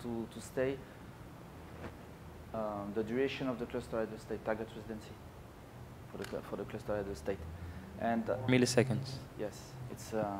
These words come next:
Speaker 1: it's, that's, that's the reason why I was saying that we have slow idle states. So it would be interesting to, to do some testing with boards with, uh, faster idle states to see what, what is, what could be the, the benefit.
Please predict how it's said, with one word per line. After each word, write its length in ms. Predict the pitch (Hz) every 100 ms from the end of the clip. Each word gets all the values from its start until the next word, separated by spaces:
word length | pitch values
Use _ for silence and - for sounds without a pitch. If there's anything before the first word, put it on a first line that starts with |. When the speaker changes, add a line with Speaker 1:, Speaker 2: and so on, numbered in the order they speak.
| 95 - -
Speaker 1:
it's, 260 | 107 - -
that's, 240 | 110 - -
that's 280 | 120 110 -
the 160 | 117
reason 340 | 117 131 135 131
why 160 | 123
I 40 | 117
was 140 | 113
saying 300 | - 123 120
that 160 | 113 - - -
we 100 | 117
have 160 | 113 110
slow 380 | - - 127 120
idle 220 | 117 113
states. 360 | - 113 104 -
So 120 | 104
it 520 | 98 - - - -
would 140 | 117 110
be 80 |
interesting 580 | 120 120 123 120 120 135 127
to, 120 | 120 110 -
to 60 | -
do 140 | 110 120
some 280 | 131 120 110
testing 460 | 135 135 - 143 151 - - - -
with 120 | 117 107 110
boards 240 | 127 135
with, 140 | 120 110 - - - -
uh, 260 | 110 107
faster 640 | 104 131 127 - 123 117 110 107
idle 240 | 107 110
states 360 | - 104 95 - - - - - -
to 80 | 110
see 200 | - 120
what, 260 | 113 113
what 220 | 117 113 110
is, 220 | - -
what 220 | 110 110
could 140 | - 107
be 100 | 117
the, 240 | 113 107
the 100 | 101
benefit. 380 | 101 113 104